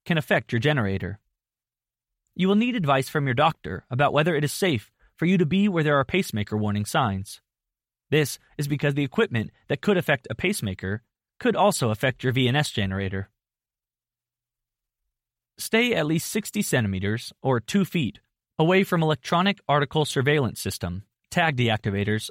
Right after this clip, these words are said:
found in shops. This will avoid having your generator activated. The deactivators are mostly found in shop entrances.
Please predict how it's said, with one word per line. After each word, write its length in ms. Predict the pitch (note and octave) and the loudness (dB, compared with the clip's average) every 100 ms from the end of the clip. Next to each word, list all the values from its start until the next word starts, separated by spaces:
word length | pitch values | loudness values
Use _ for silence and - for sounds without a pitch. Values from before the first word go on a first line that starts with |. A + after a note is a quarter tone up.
| - | -4
found 240 | F3 D3+ | 0 0
in 100 | D3 | 0
shops. 520 | - E3 F#2 - - - _ _ _ _ _ | 0 -2 -2 -8 -18 -18 _ _ _ _ _
This 280 | C#3+ D3 - _ - | 0 0 0 _ -4
will 100 | D3 | 0
avoid 320 | C3+ D#3+ C3+ | 2 2 2
having 260 | C#3 C#3 C#3 | 2 0 -2
your 120 | C3+ | -2
generator 520 | C#3 E3+ A#2 A2 A2+ | 0 2 2 2 0
activated. 600 | D#3 - G2 F#2 F2 G#2 _ _ _ _ _ _ _ - | -2 -4 -6 -6 -8 -12 _ _ _ _ _ _ _ -2
The 80 | |
deactivators 760 | B2+ E3 E3 - A2+ A2+ A#2 - _ - | 2 2 2 0 0 0 -2 -4 _ -4
are 80 | E3+ | 0
mostly 340 | G#3+ - F3 | 0 0 -2
found 320 | - A#2+ A#2+ | 0 0 0
in 120 | - C#3 | -2 -4
shop 260 | B2+ B2 | -2 -2
entrances. 680 | E3 E3+ C3 G#2+ D2 - - | -2 -2 -4 -6 -8 -10 -14